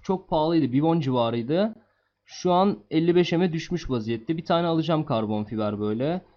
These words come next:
Bir tane de olka, e, halk-, halkası bulmaya çalışacağım. Olka al-, o-, e, o-, olta halkasını da bulduktan sonra gelirim.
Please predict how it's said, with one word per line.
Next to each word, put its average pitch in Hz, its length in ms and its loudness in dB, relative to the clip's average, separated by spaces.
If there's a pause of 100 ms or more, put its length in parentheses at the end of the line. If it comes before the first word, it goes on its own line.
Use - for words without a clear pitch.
(120)
Bir - 40 -20
tane 180 260 2
de 175 40 2
olka, 170 580 0
e, 147 40 -2
halk-, 147 580 -2
halkası 143 520 -4
bulmaya 120 300 -2
çalışacağım. 120 580 -4 (280)
Olka 170 320 0
al-, 151 300 -2
o-, 135 140 -4
e, - 80 -8 (2000)
o-, 151 220 0
olta 147 380 0
halkasını 143 600 6
da 139 340 4
bulduktan 135 440 2
sonra 127 380 0
gelirim. 110 380 0